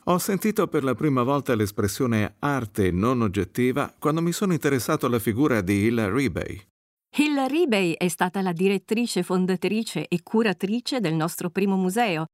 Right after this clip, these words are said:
Speaker 2: che si chiamava proprio Museo della Pittura Non Oggettiva. Lei stessa era un'artista. Di origine tedesca, era una cultrice dell'arte non oggettiva.
Speaker 1: Penso che, come per la maggior parte delle persone,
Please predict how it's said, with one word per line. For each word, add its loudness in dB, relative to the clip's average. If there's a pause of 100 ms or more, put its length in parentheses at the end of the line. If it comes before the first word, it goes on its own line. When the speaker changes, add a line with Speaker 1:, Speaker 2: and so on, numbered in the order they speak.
(120)
Speaker 2:
che -4
si -6
chiamava 0
proprio -4 (220)
Museo 2
della 0
Pittura -2
Non 2
Oggettiva. -4 (400)
Lei 4
stessa -4
era 0
un'artista. -4 (380)
Di 2
origine 2
tedesca, 0
era 2
una 0
cultrice -2
dell'arte 0
non 2
oggettiva. -4 (380)
Speaker 1:
Penso 2
che, 2
come 2
per 2
la 4
maggior 2
parte 0
delle 0
persone, 0